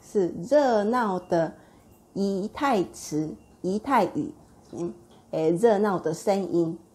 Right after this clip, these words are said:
ね、ワイワイと言います。ね、えー、騒ぎます。也是热闹。ね、えー、有时候会用到，ね、吵闹的时候也有，也有，可是这里是好的意思。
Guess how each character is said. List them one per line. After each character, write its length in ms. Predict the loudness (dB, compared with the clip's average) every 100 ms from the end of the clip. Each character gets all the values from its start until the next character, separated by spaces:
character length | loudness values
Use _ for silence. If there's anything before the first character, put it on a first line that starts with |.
| _ -12
ね、 140 | -12 -12 _
ワ 160 | -2 -2
イ 100 | -4
ワ 120 | -10
イ 60 | -20
と 80 | -20
言 120 | -20
い 40 | -20
ま 60 |
す。 100 | -20 -20 -20 _ _
ね、 160 | -20 -20 -20 -20 -20 0
え 280 | 4 4 4
ー、 180 | 2 -2 -14 -20 _ -20 -20 _ -20 0
騒 300 | 4 4 4
ぎ 100 | 0
ま 200 | 0 -2
す。 180 | -8 -20 -14
也 80 | -8
是 160 | -6
热 180 | -2 0
闹。 260 | 0 -4 -8 -14
ね、 180 | -16 -16 -18 -20 -20 _
え 440 | -12 -10 -12 -14 -4
ー、 40 | -2
有 60 |
时 140 | 4 4
候 120 | 4
会 180 | 2 2
用 200 | 0 0
到， 400 | 2 2 0 -6
ね、 220 | -8 -8 -10
吵 300 | -4 -4 -2
闹 340 | 0 0 -2 -8
的 100 | -8 -8 -18
时 160 | -10 -8
候 260 | -2 -2 -2
也 140 | -8 -6
有， 180 | -6 -8 -18 -20 2
也 160 | 4
有， 100 | 4
可 180 | 0 -6
是 140 | -4 -2
这 160 | 0
里 120 | -2 -4
是 240 | -6 -6 -8 -10
好 160 | -8
的 120 | -8 -12 -10
意 100 | -12
思。 240 | -12 -16